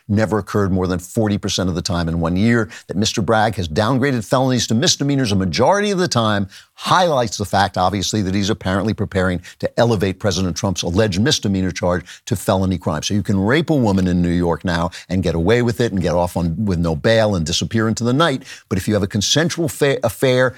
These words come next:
and try to hide it from your wife with a payoff, it's perp walk time. That's how bad, that is how bad this, this situation is. This is the rule of law. We've always prided ourselves,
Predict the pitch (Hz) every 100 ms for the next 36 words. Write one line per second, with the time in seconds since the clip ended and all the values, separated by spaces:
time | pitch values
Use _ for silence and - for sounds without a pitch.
0 | - - 117 95 90 123 139 143 - 131
1 | 113 104 110 107 104 95 - 127 120 113
2 | 107 - - _ 123 113 - 110 98 90
3 | 73 - 82 71 - - _ - 120 185
4 | 190 - - 135 139 117 131 131 80 -
5 | - _ 95 113 143 175 156 - 113 117
6 | 113 110 101 73 82 - _ - 113 -
7 | - - _ - _ _ - 123 123 -
8 | 143 - 131 127 - 160 202 170 170 185
9 | 190 156 202 196 170 175 190 113 95 101
10 | - 190 190 - 165 170 151 127 107 113
11 | 104